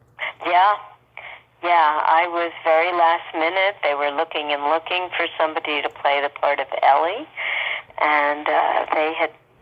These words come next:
uh, mentioned it. It had been mentioned to me, I don't know, weeks and weeks and weeks before. And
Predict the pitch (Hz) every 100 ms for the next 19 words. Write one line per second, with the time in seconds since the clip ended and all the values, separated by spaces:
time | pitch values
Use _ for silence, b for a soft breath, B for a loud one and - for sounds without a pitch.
0 | - - - - - - - - - 190
1 | 214 254 - 226 185 170 165 165 B B
2 | B - 185 180 165 170 160 165 175 -
3 | 175 - 170 151 147 147 143 - - 139
4 | 151 156 135 - 135 180 196 - 151 139
5 | 151 175 - - 151 147 160 - - 139
6 | - 147 139 139 139